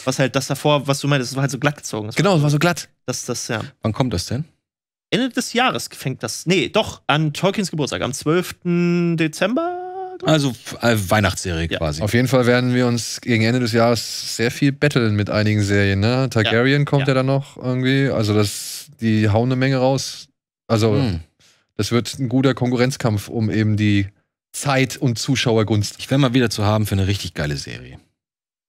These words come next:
Speaker 3: Sowas wie S-, Succession oder
Speaker 2: Hast du dir Winning Time angeguckt?
Speaker 3: Nee, hatte ich noch keine Lust zu. Ich weiß, ihr sagt alle, das ist super. Ja,
Speaker 2: Ja, guck mal rein.
Speaker 3: Ja, ich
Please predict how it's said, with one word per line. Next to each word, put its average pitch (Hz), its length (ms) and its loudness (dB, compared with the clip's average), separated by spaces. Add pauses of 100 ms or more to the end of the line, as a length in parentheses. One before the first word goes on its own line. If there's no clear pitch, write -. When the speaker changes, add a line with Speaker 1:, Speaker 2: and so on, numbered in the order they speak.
Speaker 3:
Sowas 95 260 0
wie 92 80 0
S-, - 400 -8
Succession 95 840 -2 (120)
oder 80 240 -4 (460)
Speaker 2:
Hast - 200 0
du 247 40 -2
dir 240 180 4
Winning 277 220 4
Time 123 240 2
angeguckt? 120 420 -2 (420)
Speaker 3:
Nee, 127 320 2
hatte 151 120 0
ich - 80 -4
noch 160 100 2
keine 165 160 2
Lust 165 180 0
zu. - 120 -4
Ich - 140 -2
weiß, 147 340 2
ihr 120 100 0
sagt 104 220 -2
alle, 104 160 2
das 92 180 2
ist - 120 -6
super. 87 280 -2
Ja, 117 100 2
Speaker 2:
Ja, 117 100 4
guck 107 180 -2
mal 131 80 4
rein. 175 240 2 (220)
Speaker 3:
Ja, 135 260 2
ich 139 160 -2